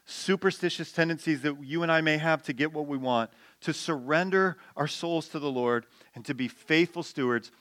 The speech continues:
of all that he has given us. Let's bow our heads now and ask him to help us to be faithful stewards of all that he has given to us. Let's pray together. Father, we thank you, uh, for your word.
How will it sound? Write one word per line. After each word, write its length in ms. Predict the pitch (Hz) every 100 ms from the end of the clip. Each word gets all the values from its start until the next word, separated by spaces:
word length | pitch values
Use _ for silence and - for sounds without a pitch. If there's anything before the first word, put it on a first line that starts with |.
| _
of 140 | 120 113
all 400 | 131 131 135 131
that 160 | 120
he 100 | 110
has 140 | 104 -
given 240 | 98 92
us. 260 | 90 - - - - _ 123
Let's 260 | 139 185 -
bow 140 | 185
our 140 | 180
heads 260 | 156 147 120
now 240 | 131 127
and 100 | 113 -
ask 380 | 143 185 185 -
him 220 | 117 101 - _
to 100 | 143
help 480 | - - 180 170 -
us 320 | 90 - - _ _ -
to 80 | 123
be 120 | 120
faithful 420 | 135 147 147 151
stewards 560 | - - 104 98 87 - _ _
of 160 | 127 104
all 460 | - 113 110 90 _ _ -
that 160 | 104 98
he 80 |
has 120 | 98 -
given 280 | 92 87
to 220 | - 85 80
us. 240 | 78 -
Let's 160 | 113 -
pray 180 | 95 82
together. 380 | 82 80 80 _ _ _ _ _ _ _ _ -
Father, 320 | - 117 120
we 120 | 113 113
thank 380 | 139 139 -
you, 220 | 120 107 - _ _ _ _ _ _ -
uh, 80 | 92
for 200 | - -
your 160 | 117 101
word. 500 | 92 113 117 127